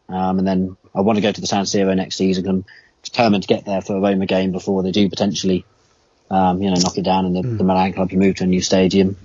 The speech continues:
Speaker 1: um, and then maybe a few more trips sort of in the spring, and,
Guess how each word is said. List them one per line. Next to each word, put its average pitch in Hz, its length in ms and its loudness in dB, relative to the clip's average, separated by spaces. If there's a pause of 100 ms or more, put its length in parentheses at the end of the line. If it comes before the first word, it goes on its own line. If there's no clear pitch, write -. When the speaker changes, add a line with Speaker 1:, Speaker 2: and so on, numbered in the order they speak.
(600)
Speaker 1:
um, 95 640 0
and 92 120 -4
then 95 120 -2
maybe 92 200 0
a 90 40 -2
few 95 140 0
more 95 160 0
trips - 300 -2
sort 95 240 -2
of - 80 -20 (680)
in 92 80 0
the 92 80 2
spring, 101 380 2
and, 95 220 4